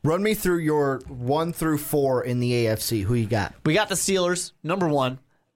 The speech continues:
Speaker 2: Uh, they're a twelve and four team. It's gonna do really well this year. Then we got the Bengals. They are second, and they are a nine and seven team. Not very high on the Bengals right now. Uh, I will hold off on, on the whole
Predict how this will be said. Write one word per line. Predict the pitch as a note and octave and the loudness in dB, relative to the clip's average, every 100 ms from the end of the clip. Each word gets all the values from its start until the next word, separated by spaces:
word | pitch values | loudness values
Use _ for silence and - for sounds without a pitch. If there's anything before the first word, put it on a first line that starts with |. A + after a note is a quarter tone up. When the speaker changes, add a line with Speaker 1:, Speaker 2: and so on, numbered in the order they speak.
| - | -4
Speaker 2:
Uh, | C3+ C#3 C3+ | 0 2 0
they're | C#3+ E3 E3 | 0 2 0
a | |
twelve | E3 F#3 E3+ D3+ | 0 -2 0 -2
and | D3 | -6
four | - D3+ C3 | -4 -2 -2
team. | - A#2 D2 - _ _ _ _ _ | -4 -8 -10 -16 _ _ _ _ _
It's | |
gonna | - D#3+ | -2 2
do | D3+ D3 | 2 2
really | D#3 D#3 | 2 2
well | C#3+ C3+ | 2 2
this | A#2+ A#2 - | 0 -4 -6
year. | D#2+ - - - - | -8 -10 -20 -20 -8
Then | - | -2
we | A#3 | 0
got | C#4 C#4+ | 0 -2
the | A#3 - | -6 -2
Bengals. | F#3 G#3+ G#3 C3+ D#2 - - _ _ _ _ - | 0 0 -2 -4 -6 -12 -14 _ _ _ _ -4
They | E3 G3+ | 0 2
are | G#3 | 0
second, | - - G#3+ G#3+ A#3 A3 _ _ - | -2 0 0 0 -4 -6 _ _ -8
and | D#3+ | -2
they | F#3+ | 0
are | A3+ | 0
a | |
nine | G3+ F#3 F#3 G3+ | 0 -2 0 -2
and | F#3 | -2
seven | - F#3 E3+ E3+ | 0 0 0 -2
team. | D#3 F3 D#3+ - - _ | -2 -2 -2 -4 -14 _
Not | D#3 F#3 F3+ | -4 -2 -2
very | F#3+ A3+ G#3+ | 0 2 2
high | F#3+ G3 F#3 | 0 0 0
on | E3+ | -2
the | |
Bengals | D3+ D#3 D3+ B2 A2+ | -2 -2 -2 -4 -4
right | F#2+ | -6
now. | C#2+ D2+ - _ _ _ _ _ - | -6 -12 -12 _ _ _ _ _ -4
Uh, | C3 C3+ C3+ - | -2 0 0 0
I | D3+ | 0
will | F3+ F3+ D#3 C3+ - - | 0 -2 -2 -8 -20 -14
hold | - G#3+ G3+ | -2 0 2
off | G3 F3 E3+ | 0 -2 -2
on, | D#3 C#3+ C#3 | 0 0 -2
on | - C#3 C3+ C3 | -4 -2 -2 0
the | C3 B2+ | 0 2
whole | C3 C#3 C3+ C3+ B2+ | 2 2 2 0 -2